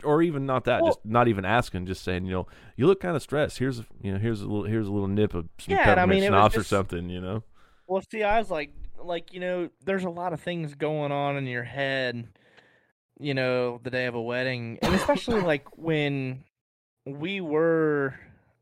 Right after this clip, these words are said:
Speaker 2: like, the wedding coordinators. We coordinated our whole wedding. We picked all the music, the key points, the, like, um, we did all of our decorations. We made everything ourselves.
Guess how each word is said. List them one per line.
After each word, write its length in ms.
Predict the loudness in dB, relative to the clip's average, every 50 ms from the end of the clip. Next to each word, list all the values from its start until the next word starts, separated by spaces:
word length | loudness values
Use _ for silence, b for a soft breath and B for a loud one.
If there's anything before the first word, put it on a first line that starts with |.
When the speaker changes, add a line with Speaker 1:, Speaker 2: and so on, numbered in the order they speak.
| _ _ -4
Speaker 2:
like, 260 | -4 -4 -4 -4 -8 _
the 540 | -4 -2 -2 0 0 0 0 0 -2 -2 -4 -2
wedding 360 | 0 0 0 0 0 -2 -6
coordinators. 840 | -10 -8 -2 0 2 4 4 2 2 -2 -6 -6 -6 -8 -8 -10 -10
We 160 | -8 -8 -8 -8
coordinated 600 | -6 -6 -4 -4 -2 -2 -2 0 0 0 -2 -2
our 140 | -4 -4 -4
whole 320 | -2 0 0 2 2 0 0
wedding. 320 | -2 -2 -2 -4 -6 -10
We 80 | -12 -12
picked 280 | -10 -10 -12 -10 -10 -8
all 140 | -8 -6 -6
the 80 | -6
music, 480 | -4 0 2 2 2 2 0 -4 -8 _
the 80 | -14 -14
key 260 | -12 -10 -8 -8 -8 -6
points, 460 | -2 -2 -2 0 -2 -4 -8 -12 -6
the, 280 | -4 -2 -2 -2 -2 -2
like, 280 | -2 -4 -4 -4 -8 B B B B B B B B B B B -6
um, 300 | -4 -2 -2 -4 -6 -6 -6
we 180 | -2 -2 -2 0
did 180 | 0 0 0
all 260 | 2 4 4 6 6 4
of 100 | 4 4
our 140 | 2 2
decorations. 840 | 2 2 0 0 0 -2 0 2 0 0 -2 -4 -10 -12 -14 -16 -12
We 120 | -10 -8 -6
made 220 | -6 -6 -8 -6 -4
everything 580 | -2 -2 -2 -2 -2 -4 -4 -4 -6 -4 -2
ourselves. 640 | -2 -2 -2 -4 -8 -4 0 0 0 0 0 -4 -8